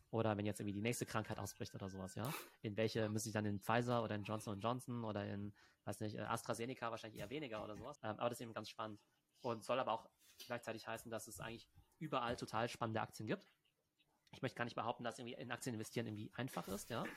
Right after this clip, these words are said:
Ich glaub, meine Performance, die ist schon gut, aber könnte noch viel, viel besser sein natürlich, ja? Ähm, weil ich halt manche Sachen von Investment auch noch gar nicht so gut beherrsche. Es gibt ja diese ganzen Meme-Stocks, darüber haben wir auch mal gesprochen, so diese, ähm, diese GameStop und, äh, A M C und so weiter.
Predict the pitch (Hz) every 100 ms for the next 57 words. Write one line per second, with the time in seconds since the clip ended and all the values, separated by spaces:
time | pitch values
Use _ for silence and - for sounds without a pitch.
0 | - - 123 120 120 - 120 139 143 -
1 | _ _ - 117 131 110 226 - - -
2 | 120 - 117 113 104 - 131 120 127 -
3 | 110 104 101 120 131 190 117 202 - -
4 | - - - 117 107 107 107 107 110 107
5 | 113 131 - 143 117 127 127 117 117 -
6 | 117 117 107 - 110 113 113 107 110 113
7 | - 202 - _ - 151 123 120 123 -
8 | 117 131 123 - 98 - - 107 110 107
9 | 110 110 101 - 104 104 98 98 104 104
10 | 101 101 107 104 101 - - - 110 110
11 | - 117 120 - 104 107 - 101 101 101
12 | 104 - 107 104 - - 117 117 107 104
13 | 107 123 135